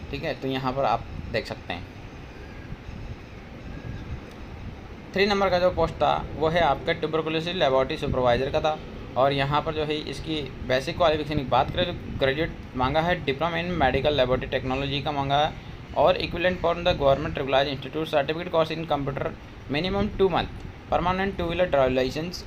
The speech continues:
और यहाँ पर prepence जो है one year experience in एनटीईपी वालों को दिया जाएगा। Job responsibility आप इस कॉलम में देख सकते हैं।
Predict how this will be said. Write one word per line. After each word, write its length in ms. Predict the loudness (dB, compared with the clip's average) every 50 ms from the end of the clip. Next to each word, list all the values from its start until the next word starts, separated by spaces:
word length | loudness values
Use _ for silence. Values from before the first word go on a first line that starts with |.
| -2 -2
और 120 | 0 0
यहाँ 240 | 0 -2 -2 -2 0
पर 120 | -2 -2 -4
prepence 400 | -4 -6 -4 -2 -2 -2 0 0
जो 100 | 2 2
है 100 | 2 0 0 0
one 200 | 0 0 0 2
year 200 | 2 2 2 2
experience 440 | 0 -2 -4 -2 -4 -4 -4 -4 -6
in 500 | -6 -4 -4 -4 -4 -4 -8 -8 -6 -4
एनटीईपी 640 | -4 -2 -2 -2 -2 -4 -2 -2 -2 -4 -2 0 2
वालों 220 | 2 2 2 2
को 100 | 0 -2
दिया 180 | -2 0 0 2
जाएगा। 320 | 2 2 2 0 -2 -4 -6 -10 -14 -16 -16 -16 -14 -8 -2
Job 240 | 2 2 2 2 2
responsibility 480 | 0 -2 -2 -4 -6 -4 -4 -4 0 0
आप 160 | 0 0 0
इस 80 | -4 -6
कॉलम 260 | -2 -2 -2 0 0
में 120 | -2 -2 -2
देख 120 | -2 -4 -4
सकते 260 | -6 -8 -6 -4 -4
हैं। 200 | -2 -2 -4